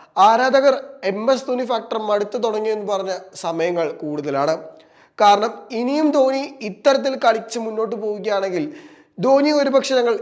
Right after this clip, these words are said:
ഇഷ്ടപ്പെടാതെ വരുമെന്ന് ചെന്നൈ സൂപ്പർ കിങ്സ് ആരാധകർ തന്നെ പറയുകയുണ്ടായി. അതേസമയം ചെന്നൈയിലെ മറ്റു താരങ്ങളായ രവീന്ദ്ര ജഡേജ, ആർ അശ്വിനി എന്നീ താരങ്ങളുടെ പ്രകടനവും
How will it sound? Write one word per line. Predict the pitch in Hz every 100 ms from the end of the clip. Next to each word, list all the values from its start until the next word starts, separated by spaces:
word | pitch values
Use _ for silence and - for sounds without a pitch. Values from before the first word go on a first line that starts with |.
| -
ഇഷ്ടപ്പെടാതെ | 202 - 220 247 247 240
വരുമെന്ന് | 226 226 220 185 180 175
ചെന്നൈ | 208 208 226
സൂപ്പർ | 226 208 190
കിങ്സ് | 214 220 202 180 180
ആരാധകർ | 185 190 190 180
തന്നെ | 175 160
പറയുകയുണ്ടായി. | 156 147 143 139 139 156 165 - _ _ -
അതേസമയം | 214 202 220 214 226
ചെന്നൈയിലെ | 226 208 214 233
മറ്റു | 208 226 233
താരങ്ങളായ | 226 220 220 214 - -
രവീന്ദ്ര | 185 185 208 247 208
ജഡേജ, | 196 196 196 190 - 156
ആർ | 180 208
അശ്വിനി | - 208 214
എന്നീ | 214 208
താരങ്ങളുടെ | 208 180 185 208 196
പ്രകടനവും | 170 175 170 135